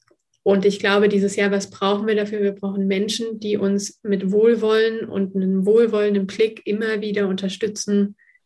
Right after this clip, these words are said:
wir selbst zu sein. Und immer wieder so zu schauen, hey, ja, glaub an dich, an deine Kräfte, glaub an das, was du gerne in deinem Leben erreichen möchtest, ähm, dass das umsetzbar ist. Ja, und eben auch Vorbilder.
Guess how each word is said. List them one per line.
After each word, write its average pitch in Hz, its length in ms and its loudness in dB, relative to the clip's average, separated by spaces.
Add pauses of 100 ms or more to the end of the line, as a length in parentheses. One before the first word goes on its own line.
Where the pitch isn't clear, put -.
wir 196 160 2
selbst 180 320 -2
zu 185 100 -8
sein. 175 360 -10 (680)
Und 185 220 -6
immer 208 240 2
wieder 208 220 2
so 190 140 -2
zu - 140 -12
schauen, 190 280 -6
hey, 196 340 -6 (640)
ja, 208 240 -2
glaub 202 360 0
an 208 160 0
dich, 202 240 2
an 202 100 -2
deine 196 240 -2
Kräfte, 202 500 -4
glaub 202 300 -2
an 202 120 -2
das, 196 220 -4
was 196 160 -6
du 208 100 -6
gerne 196 260 -2
in 196 100 -2
deinem 196 180 0
Leben 196 200 2
erreichen 196 500 -2
möchtest, 190 560 -6 (600)
ähm, 202 280 -4
dass 190 180 -6
das 208 140 -4
umsetzbar 196 580 0
ist. 190 340 -4 (840)
Ja, 202 320 -2
und 214 560 0
eben 185 280 0
auch 214 140 0
Vorbilder. 190 640 0